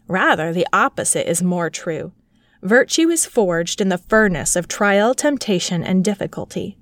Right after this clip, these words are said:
You can't have courage without fear. You can't have patience without irritation. You can't have self-control without warring desires. Virtue is a fruit that God grows in us through adversity.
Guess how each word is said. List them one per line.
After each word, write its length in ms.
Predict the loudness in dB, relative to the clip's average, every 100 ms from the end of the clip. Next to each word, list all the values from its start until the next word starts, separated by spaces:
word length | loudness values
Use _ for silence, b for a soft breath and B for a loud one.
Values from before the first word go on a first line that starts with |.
| b b b b
You 160 | 2
can't 300 | 2 2 -2
have 260 | -2 -6 -4
courage 420 | -4 0 0 0
without 360 | -4 -4 -6 -6
fear. 400 | -8 -6 -6 -10 b b b b
You 120 | 0
can't 300 | 2 2 0
have 260 | 0 -2 -4
patience 560 | -6 -4 -4 -4 -4 0
without 300 | 2 2 2
irritation. 800 | 2 0 0 -4 -4 -8 -10 -16 B B B
You 120 | -2
can't 340 | 0 0 -2 -2
have 220 | -2 -2
self-control 1000 | 2 2 0 0 2 2 2 4 4 0
without 360 | -2 0 0
warring 400 | 2 2 2 0
desires. 840 | 0 -2 -2 -4 -6 -8 -8 -10 -12 b b b b b
Virtue 540 | 2 2 2 0 0 0
is 140 | 0
a 80 | 0
fruit 380 | -2 -4 -4 -2
that 180 | -4 -2
God 280 | -2 -2 0
grows 340 | 0 2 0
in 240 | -2 -2
us 260 | -2 -4 -6
through 480 | -8 -2 2 4 2
adversity. 800 | -2 -2 -2 -2 -2 -4 -8